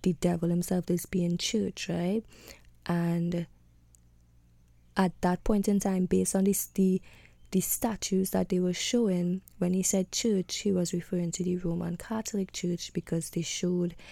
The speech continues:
um, statues of Roman Catholic saints, right? So at this point, right, I'm like, "Well, I don't want to have anything to do with statues," which,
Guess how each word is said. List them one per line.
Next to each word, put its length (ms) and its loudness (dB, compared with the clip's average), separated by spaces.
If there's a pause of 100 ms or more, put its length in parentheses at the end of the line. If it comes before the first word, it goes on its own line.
(380)
um, 520 -2 (460)
statues 640 -2
of 180 -2
Roman 320 -2
Catholic 440 -4
saints, 500 -2
right? 260 0 (420)
So 520 4 (460)
at 140 4 (160)
this 320 4
point, 680 4 (100)
right, 480 4
I'm 180 4
like, 400 4
"Well, 380 6 (240)
I 160 4
don't 160 4
want 420 4
to 160 4
have 200 2
anything 400 4
to 100 2
do 80 4
with 160 4
statues," 800 2 (1300)
which, 640 4